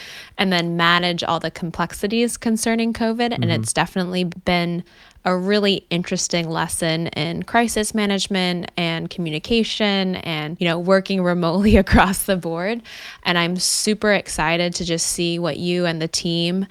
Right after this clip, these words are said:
Speaker 1: are gonna do in this year, because I don't know if people truly understand the amount of impact that you guys have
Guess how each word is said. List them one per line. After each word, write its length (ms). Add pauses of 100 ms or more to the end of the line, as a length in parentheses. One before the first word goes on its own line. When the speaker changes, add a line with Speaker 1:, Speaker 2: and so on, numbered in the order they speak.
(260)
Speaker 1:
are 140
gonna 220
do 260
in 140
this 240
year, 180
because 560 (400)
I 120
don't 300 (180)
know 360
if 220
people 320
truly 340
understand 640
the 120
amount 260
of 100
impact 520
that 160
you 120
guys 280
have 340